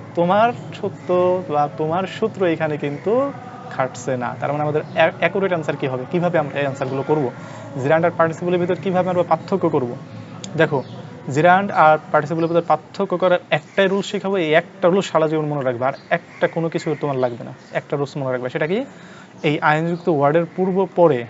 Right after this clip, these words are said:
আইনযুক্ত ওয়ার্ডের পরে যে নাউনটা থাকবে, সেই নাউনটা প্রথমে নিয়ে আসবে। কী করবা? ক্রিকেট, ক্রিকেট, মাঝে একটা ইজ বসাবা এবং এই প্লেয়িংটা লিখবা, ঠিক আছে?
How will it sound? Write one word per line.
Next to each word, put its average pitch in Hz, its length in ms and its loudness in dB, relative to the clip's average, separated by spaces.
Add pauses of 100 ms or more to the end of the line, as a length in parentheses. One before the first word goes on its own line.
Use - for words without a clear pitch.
(140)
আইনযুক্ত 156 540 -2
ওয়ার্ডের 143 380 2
পরে 165 320 0
যে 160 100 -2
নাউনটা 139 340 0
থাকবে, 170 400 -2
সেই 170 160 -2
নাউনটা 143 300 -2
প্রথমে 151 340 -2
নিয়ে 139 120 -2
আসবে। 123 280 -4 (160)
কী 151 80 -4
করবা? 160 360 0 (100)
ক্রিকেট, 170 520 0 (1000)
ক্রিকেট, 160 440 0 (320)
মাঝে 143 260 0
একটা 165 160 -2 (120)
ইজ 170 180 0
বসাবা 135 440 -2 (500)
এবং 147 200 -2
এই 147 120 -4
প্লেয়িংটা 160 380 2
লিখবা, 127 320 -4 (120)
ঠিক 160 100 -2
আছে? 180 300 0